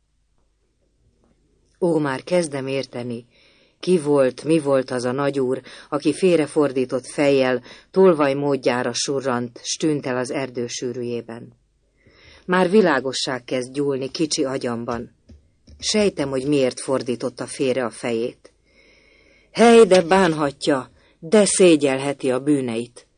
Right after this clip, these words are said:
Tavaly még hatalmas nagyúr volt, botoztatta, börtönbe vettette, felakasztatta a hazájukhoz hű magyarokat. S most egy nagy semmivé zsugarodott. Felviratta magyarnak, ismét van királya,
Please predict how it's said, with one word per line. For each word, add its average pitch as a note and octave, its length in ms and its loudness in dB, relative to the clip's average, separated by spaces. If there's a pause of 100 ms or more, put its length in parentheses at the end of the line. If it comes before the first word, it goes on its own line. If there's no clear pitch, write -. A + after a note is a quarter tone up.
(600)
Tavaly E3+ 360 6
még E3 200 4
hatalmas D3 600 0
nagyúr C#3+ 480 0
volt, A#2+ 400 -2
botoztatta, D3+ 840 2
börtönbe D3 640 4
vettette, C#3 640 -2 (240)
felakasztatta C#3+ 920 0
a C#3 40 0
hazájukhoz C3+ 720 0
hű D#3 140 0
magyarokat. A#2+ 720 -4 (560)
S - 100 -10
most G#3 320 4
egy D#3+ 120 6
nagy F3 240 2
semmivé C#3 640 0
zsugarodott. A#2 840 -6 (580)
Felviratta E3+ 720 2
magyarnak, C3 800 0 (440)
ismét G3 480 2
van E3+ 260 0
királya, A#2+ 640 -2